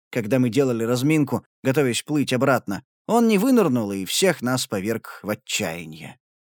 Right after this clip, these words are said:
Если я сейчас скажу «пять минут отсутствия», это ничего не будет значить. Но после долгих, как годы, пяти минут,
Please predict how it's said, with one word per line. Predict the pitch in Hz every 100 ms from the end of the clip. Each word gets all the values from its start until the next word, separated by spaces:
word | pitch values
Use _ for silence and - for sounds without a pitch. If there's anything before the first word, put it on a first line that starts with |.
| _ _ _ _ _ _ _ _ _
Если | 101 147 139 147
я | 151
сейчас | 143 135 143
скажу | - 151 127 147 107 - _ _
«пять | 170 143 -
минут | 127 143
отсутствия», | 120 - 220 208 - 104 90 - _ _
это | - 220 226
ничего | 226 254 254
не | 160
будет | 117 92
значить. | 104 90 - - - _ _ _ _ -
Но | 117
после | 147 143 151
долгих, | 139 208 175 117 104
как | - 117 107
годы, | 139 190 117
пяти | - 110 143
минут, | 131 196 180